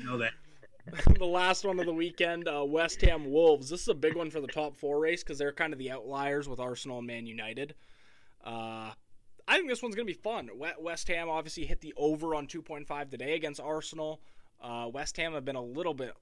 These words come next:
Speaker 2: lacking in offense lately, but I think this one has an over two point five written on it. Uh, kind of probably not the result people would expect, but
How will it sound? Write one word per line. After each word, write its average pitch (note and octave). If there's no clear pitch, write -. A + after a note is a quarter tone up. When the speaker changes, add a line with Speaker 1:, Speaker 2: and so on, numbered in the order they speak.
Speaker 2:
lacking B2
in A#2+
offense B2
lately, C3
but C#3
I B2+
think E3
this D#3
one D3
has C3+
an B2+
over C#3+
two D3+
point C3+
five C#3
written C#3+
on D3
it. D3
Uh, A#2
kind D#3
of C3+
probably F#3+
not D3
the D3
result C#3
people D3+
would B2+
expect, -
but C3+